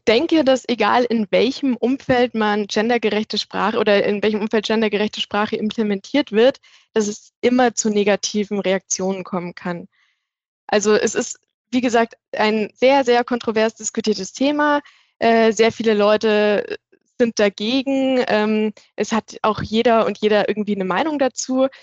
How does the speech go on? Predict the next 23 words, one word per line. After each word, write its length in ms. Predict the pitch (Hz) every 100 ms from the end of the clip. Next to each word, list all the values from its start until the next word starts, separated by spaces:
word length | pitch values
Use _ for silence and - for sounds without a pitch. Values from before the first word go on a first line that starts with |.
| _ _ _ -
Umso 300 | 277 247 220
wichtiger 460 | 247 - 254 233
ist 120 | 233
es, 120 | 226 220
dass 160 | 214
man 160 | 214 208
die 60 |
Entscheidung 340 | 190 208 208 214
immer 160 | 208 202
nachvollziehbar 640 | 170 202 208 - 196 190
machen 260 | 175 -
kann. 240 | 190 196 180
Also 160 | 202 208
dass 200 | 208 214
ein 60 |
Unternehmen 420 | 202 208 214 262 -
immer 280 | 262 254 208
sagen 300 | 214 214 214
kann, 300 | 226 214 220 _ _ -
"Wir 260 | 208 247
kommunizieren 760 | 247 220 214 208 - 220 214 208
so, 180 | 208 190
weil." 420 | 135 156 180 170